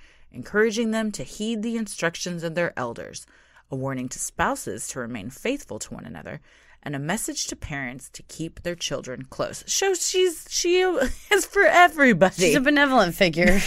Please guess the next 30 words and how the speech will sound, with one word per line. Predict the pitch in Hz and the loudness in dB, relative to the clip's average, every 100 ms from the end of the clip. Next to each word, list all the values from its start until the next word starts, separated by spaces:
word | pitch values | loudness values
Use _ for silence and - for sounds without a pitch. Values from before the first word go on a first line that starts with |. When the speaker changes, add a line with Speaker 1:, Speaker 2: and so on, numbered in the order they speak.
| - - - | -2 -6 -4
Speaker 1:
<laughs> | - - - 381 359 | -4 -6 -6 -4 2
Speaker 2:
And | 277 | 4
in | 302 370 | 8 8
some | |
Speaker 1:
Everyone | - 320 247 208 | 8 8 8 6
Speaker 2:
cases | 214 | 4
Speaker 1:
can | 226 185 | 2 2
relate. | 175 165 151 | 2 2 2
She | 190 320 | 2 0
brings | 254 320 320 330 | 2 4 4 4
us | 294 285 | 2 2
together. | - 254 196 - - 110 151 - | 2 0 4 2 4 -2 -4 -2
Speaker 2:
It's | 208 196 | 0 0
true. | - 277 | 4 6
And | 233 | 6
in, | 190 190 - - - | 4 0 -6 -12 0
on | 196 196 196 | 2 2 -2
some | 196 220 | -4 -2
of | 226 | 0
the | 226 | 0
ones | 214 202 190 - | 2 2 0 2
that | 180 175 - | 4 4 2
happened | 185 185 175 | 0 2 0
in | 160 | 0
Tucson | - 262 240 - 170 | 0 0 0 0 0
in | 165 170 156 143 | -2 -4 -4 -2
the | 156 147 | 0 2
other | 190 220 | 2 2
woman's | 185 156 147 | 0 0 2
article, | 151 147 170 | 2 2 0